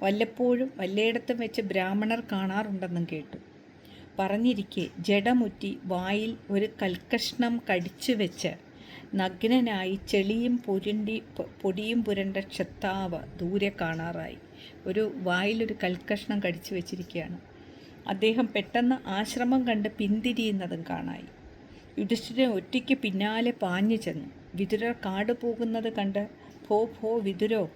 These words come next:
അങ്ങയ്ക്ക് അരുമയായ യുധിഷ്ഠിര രാജാവാണ് ഞാൻ" എന്ന് വിളിച്ചു പറഞ്ഞുകൊണ്ട് പിന്തുടർന്നു. ഒടുക്കം വിതുരർ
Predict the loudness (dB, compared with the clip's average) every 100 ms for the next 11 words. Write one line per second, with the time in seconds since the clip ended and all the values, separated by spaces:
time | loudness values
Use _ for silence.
0 | -14 -16 -4 0 2 2 2 2 2 2
1 | 4 4 4 2 -2 -6 -6 0 0 2
2 | 2 2 0 2 2 2 -2 -4 -8 0
3 | 2 2 0 -2 0 2 2 2 -2 -2
4 | -2 0 0 0 0 -4 -6 -6 -10 -12
5 | -20 -20 -20 -20 -8 -2 0 0 0 0
6 | 0 -2 -4